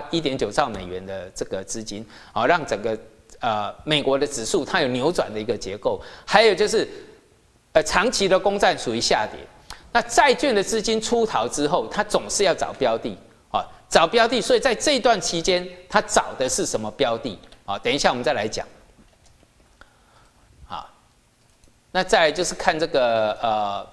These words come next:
这个 A，啊，A 股啦，哈，这个是A五零啊，A五零它现在已经到达它重要的一个支撑区啊，支撑区不要追空了，虽然它是很弱的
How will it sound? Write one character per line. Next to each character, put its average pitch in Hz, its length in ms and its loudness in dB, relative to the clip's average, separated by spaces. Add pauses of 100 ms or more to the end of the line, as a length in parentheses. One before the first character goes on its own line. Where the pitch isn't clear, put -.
(3250)
这 170 120 -4
个 156 80 6
A， 156 460 0
啊， 104 220 0
A 151 120 2
股 98 220 -10
啦， 85 100 -10
哈， 98 240 -4
这 165 80 0
个 151 60 -2
是 127 680 -2
A 147 140 0
五 110 140 -4
零 85 160 -14 (160)
啊 98 220 -10
，A 233 120 4
五 190 80 2
零 139 180 -2
它 175 140 0
现 196 180 0
在 185 120 0
已 123 40 -4
经 139 200 -2
到 151 180 2
达 113 160 -4
它 139 80 -6
重 147 240 -2
要 131 100 2
的 110 80 -4
一 110 60 -2
个 110 80 -4
支 110 180 -8
撑 107 220 -4
区 98 260 -12 (220)
啊， - 180 -10 (280)
支 170 160 -2
撑 170 160 0
区 170 100 -2
不 147 140 -4
要 156 100 2
追 139 220 -2
空 127 220 -4
了， 104 100 -4
虽 156 120 -2
然 143 80 -2
它 139 140 -6
是 147 140 -2
很 107 240 -6
弱 143 280 0
的 85 120 -12